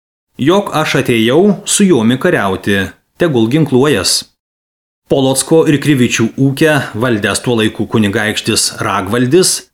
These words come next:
taip pat rusionis, kurį Vladimiras antpuolęs pasalu nukovė su dviem jo sūnum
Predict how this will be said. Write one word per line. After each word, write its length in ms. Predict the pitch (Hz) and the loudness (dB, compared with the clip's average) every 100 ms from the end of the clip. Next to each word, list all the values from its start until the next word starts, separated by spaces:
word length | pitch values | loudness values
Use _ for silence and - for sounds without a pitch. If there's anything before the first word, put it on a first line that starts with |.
| - | 0
taip 140 | 208 | 2
pat 140 | 165 131 | 2 0
rusionis, 760 | 123 - 110 95 92 - - - - _ _ _ _ - | 0 0 0 -2 -2 -2 -4 -6 -14 _ _ _ _ -2
kurį 220 | 143 147 | 0 2
Vladimiras 560 | 135 123 165 139 117 - | 2 2 2 2 0 0
antpuolęs 540 | 120 - 147 123 113 | -2 0 0 0 -2
pasalu 540 | - 151 143 143 139 127 | -2 0 0 2 2 2
nukovė 640 | 123 - 160 170 170 160 | 0 2 2 2 2 2
su 180 | - 127 | 0 -2
dviem 300 | 101 151 151 | 0 2 2
jo 160 | 131 117 | 2 0
sūnum 480 | - 113 147 180 | 0 2 2 2